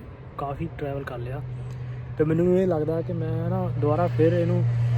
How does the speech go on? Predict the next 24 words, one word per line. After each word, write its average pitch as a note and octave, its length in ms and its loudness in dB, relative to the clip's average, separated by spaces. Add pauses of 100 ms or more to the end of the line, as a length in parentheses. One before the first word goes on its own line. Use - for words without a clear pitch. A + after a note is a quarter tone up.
(220)
ਇੱਦਾਂ D3+ 200 6
ਕੰਟੀਨਿਊ D#3 500 4
ਰੱਖਾਂ D3+ 340 2 (960)
ਤੇ C3 400 -2 (240)
ਆਉਣ D3 200 2
ਵਾਲੇ E3+ 200 2
ਟਾਈਮ D3+ 260 2
ਦੇ D3+ 140 4
ਵਿੱਚ D3+ 220 2
ਮੈਂ D3+ 160 0
ਇੱਦਾਂ D3 200 0
ਹੀ D3+ 320 0 (420)
ਸ਼ਨੀ D3 260 0
ਐਤਵਾਰ, C#3+ 360 0
ਅਹ, - 920 -2
ਜਾ B2+ 240 0
ਕੇ D3 260 2 (120)
ਵੀਡੀਓ, D3+ 300 2
ਅਹ, C#3 240 -2
ਬਣਾਵਾਂ A#2+ 640 -2
ਤੇ D#3 60 -2
ਬਲੌਗ C#3 260 -2
ਬਣਾਵਾਂ। C3 380 -2 (840)
ਤੇ C3+ 60 -4